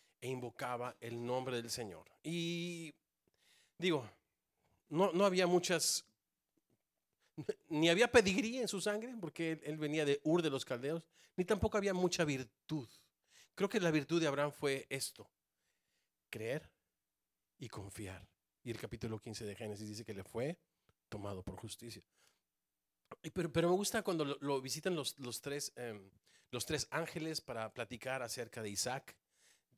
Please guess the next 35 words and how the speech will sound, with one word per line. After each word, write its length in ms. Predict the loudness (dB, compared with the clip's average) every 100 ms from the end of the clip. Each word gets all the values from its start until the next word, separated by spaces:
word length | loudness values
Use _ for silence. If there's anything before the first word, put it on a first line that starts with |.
| _
quien 260 | -8 -6 -4
habría 320 | -6 -6 -4
de, 200 | -4 -4 -6
eh, 300 | -10 -10 -8
y 100 | -4
de 80 | -2
su 140 | 0
heredero, 480 | 0 2 2 0 -6 _ _ _ _
que 120 | -8
habría 140 | -6
de 60 | -6
ser, 300 | -4 -4 -6 -14
eh, 200 | -14 -14 _
Isaac, 420 | -4 -2 -4 -10
no, 340 | -12 -6 -6 -8
no 120 | -10 -10
Ismael. 380 | -8 -8 -10 -12 _ _ _ _ _ _ -12
Después 320 | -4 -2 -2
parten 420 | 0 0 2 -2
ellos 260 | 0 -2 -2
para 180 | 0 -2
visitar 380 | -2 -4 -2 -2
a 160 | -2 -2
Sodo-, 240 | -2 -6
a, 140 | -6 -8
a, 180 | -6 -8
a 160 | -4 -2
Lot 220 | -2 -2
en 80 | -4
Sodoma 460 | -6 -8 -10 -14 _ _ _ _ _ _ _ _ _ _ _ _
y 500 | -10 -6 -6 -8 -4
darle 320 | -2 0 0
la 80 | 0
última 260 | -2 -4 -6
advertencia 560 | -8 -10 -12 -12 -14